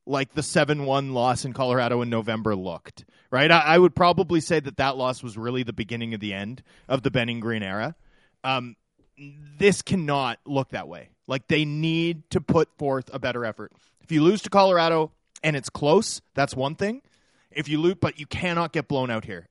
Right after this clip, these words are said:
I know you've got Halak in net. I know you're facing the best team in the West. Uh, they're a team that matches up particularly poorly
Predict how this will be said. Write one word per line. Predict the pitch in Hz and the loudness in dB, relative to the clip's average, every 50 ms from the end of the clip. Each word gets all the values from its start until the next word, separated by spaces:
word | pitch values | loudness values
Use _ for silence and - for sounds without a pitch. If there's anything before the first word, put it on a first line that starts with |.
| - | -14
I | 127 135 | -12 -10
know | 135 139 147 170 | -6 -4 -4 -4
you've | 170 156 - | -4 -6 -6
got | - 165 156 143 | -6 -6 -4 -4
Halak | 156 151 143 143 - 147 | -2 -2 -2 -2 -4 -6
in | 139 | -6
net. | 131 120 120 - - | -4 -4 -4 -4 -6
I | 113 117 | -6 -6
know | 120 127 | -4 -4
you're | 131 135 127 | -4 -4 -4
facing | - 147 131 120 123 135 | -2 -2 -2 -2 -4 -4
the | 127 113 | -4 -2
best | 120 117 117 - - | -2 -2 -2 -4 -8
team | 123 117 | -8 -8
in | 107 | -6
the | 107 | -6
West. | 95 95 95 92 - - - - _ - - _ _ - - | -6 -6 -8 -8 -10 -14 -18 -20 _ -20 -20 _ _ -8 -4
Uh, | 127 127 113 123 | -4 -4 -4 -2
they're | 135 135 135 139 | 2 2 4 4
a | 135 | 2
team | - - 170 160 151 156 | 0 -2 -4 -4 -4 -4
that | 147 123 | -6 -4
matches | 131 131 139 - - 123 151 | -4 -4 -4 -4 -4 -2 -2
up | 135 - | -2 -2
particularly | - 135 - - 151 139 - 147 143 135 135 139 135 | -2 -6 -4 -4 -6 -4 0 2 2 2 2 2 0
poorly | - - - 123 117 117 117 127 139 156 170 | -2 -2 -4 -2 0 0 0 0 0 -2 -4